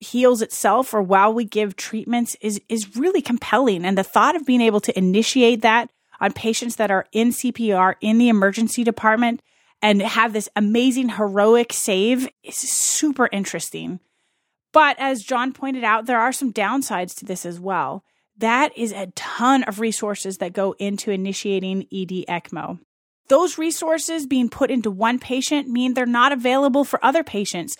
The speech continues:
maybe in your emergency department outside of U C Davis or outside of the center, or even with inside of the center. All of a sudden, that provider's not available anymore. Also, this creates yet another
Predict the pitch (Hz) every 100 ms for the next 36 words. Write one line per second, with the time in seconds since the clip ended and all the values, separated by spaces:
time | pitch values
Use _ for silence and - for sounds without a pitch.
0 | _ _ 247 302 311 311 285 302 254 302
1 | 339 226 196 185 185 - 190 185 185 175
2 | 196 190 - 220 220 233 214 330 220 165
3 | 180 190 180 185 175 175 185 - 196 214
4 | - 208 247 277 185 190 - 175 165 165
5 | 165 - _ _ - 254 349 403 277 339
6 | 370 349 349 359 - 240 415 381 202 -
7 | 170 185 175 214 254 247 262 240 220 220
8 | 202 214 220 214 196 196 202 208 220 180
9 | 156 170 170 160 156 160 - _ _ _
10 | _ - 254 302 - 269 262 302 - -
11 | 302 269 285 - _ - 208 208 277 330
12 | - 262 240 226 226 269 285 285 277 269